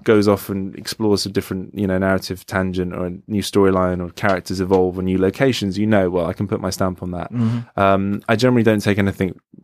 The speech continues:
Speaker 1: that I'm told is, is you've got to just do what they've done before and match it up. And,
Speaker 2: Ah,
Speaker 1: you
Speaker 2: 'cause I
Speaker 1: know,
Speaker 2: know they did
Speaker 1: I
Speaker 2: that with
Speaker 1: avoid those kind of
Speaker 2: Mister,
Speaker 1: jobs.
Speaker 2: Mister Robot, because they, they had a specific look, uh,
Speaker 1: Mm.
Speaker 2: of how they wanted, obviously how they shot it as well, with it,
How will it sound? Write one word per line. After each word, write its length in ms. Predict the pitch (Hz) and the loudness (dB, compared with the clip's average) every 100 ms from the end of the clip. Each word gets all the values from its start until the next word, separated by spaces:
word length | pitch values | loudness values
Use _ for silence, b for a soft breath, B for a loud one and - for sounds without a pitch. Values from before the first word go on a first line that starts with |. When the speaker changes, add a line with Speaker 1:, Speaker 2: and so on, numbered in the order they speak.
| - - | -20 -4
Speaker 1:
that 120 | - 92 | 2 2
I'm 100 | 90 | 4
told 280 | 92 90 87 | 2 2 2
is, 220 | 87 - | 0 -2
is 220 | - 90 | -2 -2
you've 120 | 92 | -2
got 160 | - 78 | 0 -2
to 120 | - | -4
just 220 | 90 85 - _ - | -6 -6 -10 _ -4
do 120 | 95 | 0
what 180 | 90 87 - - | 2 0 -2 -6
they've 240 | - 90 | 0 0
done 140 | 92 87 | 0 -2
before 360 | - 90 90 | -2 2 2
and 140 | 90 90 | 2 0
match 260 | 85 - | -2 0
it 80 | 90 | 2
up. 240 | 87 90 95 | 2 0 -2
And, 200 | 87 92 B B | -2 -4 B B
Speaker 2:
Ah, 300 | - 90 101 | -8 -4 -4
Speaker 1:
you 40 | 101 | 0
Speaker 2:
'cause 160 | 101 120 | 2 4
I 20 | |
Speaker 1:
know, 60 | 165 | 4
Speaker 2:
know 60 | |
they 100 | 165 | 4
did 100 | 160 | 4
Speaker 1:
I 20 | 98 | 4
Speaker 2:
that 120 | 123 | 4
with 120 | 104 | 4
Speaker 1:
avoid 120 | 127 | 4
those 120 | 90 - | 2 2
kind 120 | 113 | -2
of 60 | |
Speaker 2:
Mister, 60 | 107 | 0
Speaker 1:
jobs. 20 | |
Speaker 2:
Mister 260 | 127 123 117 | -2 -2 2
Robot, 400 | 127 117 98 - _ _ _ - | 4 4 0 -6 _ _ _ -12
because 280 | 117 117 - | -8 -6 0
they, 140 | 117 | 0
they 120 | 117 | 0
had 140 | 120 113 | 0 -2
a 40 | |
specific 680 | 110 - 113 131 120 110 - | -4 -8 -6 -4 -4 -6 -4
look, 440 | 120 120 - - - _ | 0 0 0 -14 -20 _
uh, 60 | 113 | 2
Speaker 1:
Mm. 280 | 113 98 104 | 4 4 0
Speaker 2:
of 80 | 117 | -2
how 160 | 117 | 0
they 100 | 113 | 0
wanted, 300 | 107 107 104 | -2 -4 -4
obviously 300 | 127 110 110 | -4 -4 -4
how 140 | 107 107 | -4 -2
they 100 | 101 | 0
shot 300 | - 160 - | 2 2 2
it 60 | - | -6
as 100 | 120 | 0
well, 200 | 123 117 | 2 2
with 160 | 107 | -2
it, 160 | 104 | -6